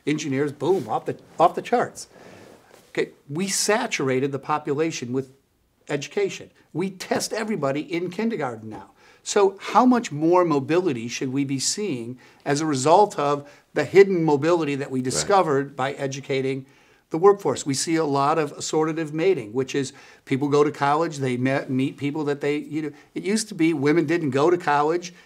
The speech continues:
Speaker 1: There was a lot more, a lot less assortative mating
Speaker 2: Right.
Speaker 1: than you see today. There are many
Speaker 2: Which
Speaker 1: other
Speaker 2: increases
Speaker 1: trends.
Speaker 2: inequality, obviously.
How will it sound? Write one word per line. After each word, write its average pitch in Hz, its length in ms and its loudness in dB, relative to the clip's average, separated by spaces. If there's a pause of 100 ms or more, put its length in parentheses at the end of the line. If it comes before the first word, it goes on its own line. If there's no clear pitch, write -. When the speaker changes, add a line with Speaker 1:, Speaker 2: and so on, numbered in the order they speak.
(160)
Speaker 1:
There 147 140 2
was 151 160 2
a 151 40 0
lot 151 420 2
more, 156 640 2
a - 100 -4
lot 147 480 -2
less 156 460 2
assortative 143 520 0
mating 127 480 -2
Speaker 2:
Right. - 240 -8 (340)
Speaker 1:
than 165 540 0
you 165 100 -4
see 208 220 -4
today. 135 260 -2
There 143 160 0
are 139 40 0
many 175 380 0
Speaker 2:
Which 185 120 0
Speaker 1:
other 160 140 4
Speaker 2:
increases 101 580 2
Speaker 1:
trends. 87 40 -2
Speaker 2:
inequality, 76 640 -2
obviously. 58 420 -10